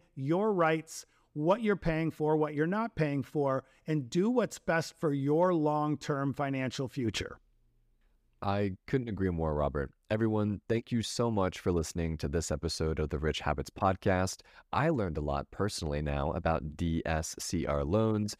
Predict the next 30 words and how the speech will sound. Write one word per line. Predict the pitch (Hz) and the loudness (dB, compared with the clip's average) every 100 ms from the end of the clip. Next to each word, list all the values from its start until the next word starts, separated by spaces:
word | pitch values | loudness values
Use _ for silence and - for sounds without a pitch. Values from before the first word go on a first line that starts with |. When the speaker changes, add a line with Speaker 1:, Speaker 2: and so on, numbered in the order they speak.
| _ - | _ -8
Speaker 2:
learned | 123 123 | -2 0
a | |
little | 110 104 | 2 2
bit | 92 | 2
more | 95 | 0
about | 92 87 - | 0 0 0
those | 85 | -2
self-employment | - 90 85 - 82 - 98 92 | 0 2 2 -2 -8 -2 0 0
loans, | 87 87 87 82 | 0 0 -2 -4
and | - 85 82 82 | -4 -4 -2 -4
my | - 78 | -4 -4
new | 78 76 | -2 -4
favorite | - 135 104 80 | 0 0 0 -2
loan, | 87 85 80 | -2 -2 -4
the | 78 | -6
two | - - 90 | -4 0 2
oh | 80 | 2
three | - 78 | 0 -4
K | 73 - 101 | -2 0 2
loan. | 87 73 73 | 2 0 0
That | 73 92 | 0 0
is | 87 76 - | 0 0 -4
really | - 104 104 82 | -2 2 2 0
interesting. | 73 73 - 73 | -2 -6 -4 -2
I'm | |
gonna | 78 76 | -2 -2
look | 78 | -4
into | 78 73 | -4 -2
that | 76 73 | -2 -2
one, | 78 73 | -2 -4